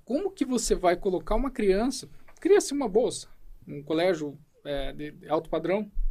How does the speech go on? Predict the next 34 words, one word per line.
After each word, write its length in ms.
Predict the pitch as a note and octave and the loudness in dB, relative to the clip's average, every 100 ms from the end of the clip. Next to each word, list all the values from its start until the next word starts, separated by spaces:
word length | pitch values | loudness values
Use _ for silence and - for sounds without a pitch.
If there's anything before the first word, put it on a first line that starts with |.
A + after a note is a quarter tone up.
| - | 0
né, 120 | - E3+ | -6 -8
na 80 | |
cidade, 420 | - - A#3 C#4+ G#3+ | -10 -12 -12 -12 -6
dá 220 | G3+ G4+ | -4 -2
uma 160 | D4+ | -4
bolsa 260 | F3+ G#3+ - | 0 0 0
pra 80 | F#3 | -6
uma 60 | |
criança 340 | - E3 D#3 D3 | -8 -10 -8 -10
dessa. 260 | C3+ - - - - - | -6 -6 -6 -10 -16 -10
Mas 140 | F#3+ - | -8 -2
como 240 | G4+ G#4+ | 0 4
que 80 | F#4+ | 2
essa 160 | E4+ | 2
criança 360 | D4+ A#3+ A#3+ - | 0 0 0 0
vai 140 | G#3+ | 2
sair 320 | A3 A#3 G#3+ D#4 | 2 0 0 0
da 120 | D4+ | 0
favela 520 | A#3+ F#3 F#3 A#3 C4+ - - _ - | 0 0 2 2 0 -8 -20 _ -4
vai 200 | F3 B3 | 0 0
pra 140 | D4 | 0
escola, 640 | B3 - G3+ A3+ A3+ A#3 - _ _ _ - | -4 0 0 2 2 0 -8 _ _ _ 0
né? 280 | D#3+ A3+ - _ - | 0 0 -6 _ -12
Vai, 380 | D3+ F#3+ G#3+ F#3 - - | 2 2 2 -6 -8 -2
muitas 320 | F#3+ A3 G3 | 2 4 6
vezes 180 | G#3 A#3+ | 6 6
ela 140 | A#3+ | 4
não 200 | A#3 G#3+ | 4 2
tem 160 | G#3 D4 | 0 0
uma 220 | D#4+ C#4 - | 0 -2 0
alimentação 580 | G#3+ G#3+ G#3 G3 G#3+ | 2 2 2 0 -2
adequada 480 | G3+ G3+ - G#3 A3+ | -4 -2 2 2 2
em 100 | G3+ | 0
casa, 500 | G3 G3+ G#3+ G#3 G#3 | 0 0 0 -2 -4